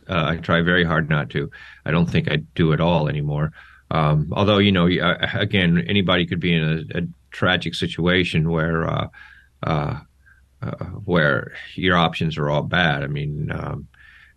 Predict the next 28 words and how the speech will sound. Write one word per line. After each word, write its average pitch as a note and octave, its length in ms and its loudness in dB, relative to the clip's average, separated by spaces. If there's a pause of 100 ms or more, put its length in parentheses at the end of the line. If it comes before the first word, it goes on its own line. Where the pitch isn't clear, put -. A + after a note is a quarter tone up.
that's, D#2+ 400 -4
that E2+ 220 0
is F2 140 2
part E2 240 2
of D2+ 120 0
the D#2 100 -4
fragility E2 520 0
of D2 120 -4
this D#2 200 -6
life. F2+ 340 0
There D2 180 -4
are D2+ 100 -2
tragic D2+ 460 -2
situations, E2 800 -4 (560)
uh, - 180 -2
where D#2 160 2
somebody's D#2 460 0
going D2+ 260 -2
to, D2 300 -8
somebody's E2 460 0
going D2+ 160 0
to D2+ 60 2
be D2+ 100 0
harmed, D2+ 320 -2
somebody's D#2 380 -2
going D2 240 -4
to - 100 -14
die, D2 380 -8